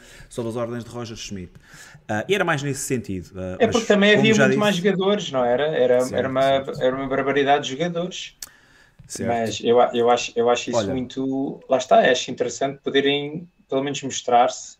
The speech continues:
Speaker 2: e depois
Speaker 1: Estava-se
Speaker 2: logo
Speaker 1: pessoal
Speaker 2: se decide.
Speaker 1: aí, estava-se pessoal a queixar também aí no chat que estavam cinco guarda-redes, mas eu destaco que isso muitas vezes são os treinadores de guarda-redes que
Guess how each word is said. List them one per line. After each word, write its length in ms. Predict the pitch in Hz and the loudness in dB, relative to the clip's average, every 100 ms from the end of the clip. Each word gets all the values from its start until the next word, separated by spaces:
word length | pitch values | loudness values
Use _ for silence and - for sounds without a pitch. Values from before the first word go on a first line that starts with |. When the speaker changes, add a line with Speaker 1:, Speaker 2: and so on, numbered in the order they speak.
| _ | _
Speaker 2:
e 80 | 104 | -18
depois 340 | - 120 127 | -6 0 2
Speaker 1:
Estava-se 20 | 127 | 2
Speaker 2:
logo 120 | 127 | 0
Speaker 1:
pessoal 240 | 147 139 | 0 0
Speaker 2:
se 80 | 139 | 2
decide. 300 | 135 139 139 | 0 0 -2
Speaker 1:
aí, 320 | 139 139 135 - | -4 -4 -8 -8
estava-se 280 | 131 131 | -10 -10
pessoal 200 | - 131 | -8 -6
a 40 | 123 | -6
queixar 400 | 127 - 123 117 | -8 -6 -4 -4
também 300 | 117 117 113 | -6 -8 -8
aí 60 | |
no 100 | 113 | -8
chat 440 | 110 - 123 107 - | -8 -6 -6 -8 -12
que 60 | |
estavam 360 | - - 104 110 | -14 -10 -10 -10
cinco 300 | - 110 104 | -12 -12 -6
guarda-redes, 500 | 110 107 113 120 120 | -6 -6 -8 -8 -8
mas 140 | 156 | -10
eu 60 | 160 | -10
destaco 300 | - 151 139 | -8 -10 -10
que 100 | 143 | -12
isso 280 | - - 143 | -14 -16 -10
muitas 460 | 143 139 143 139 117 | -8 -6 -6 -8 -8
vezes 200 | 120 - | -8 -8
são 180 | 120 | -8
os 120 | 107 - | -10 -10
treinadores 360 | 113 104 107 | -10 -8 -10
de 60 | 101 | -8
guarda-redes 560 | 101 98 90 95 - | -8 -6 -8 -10 -12
que 340 | - 104 95 | -14 -12 -12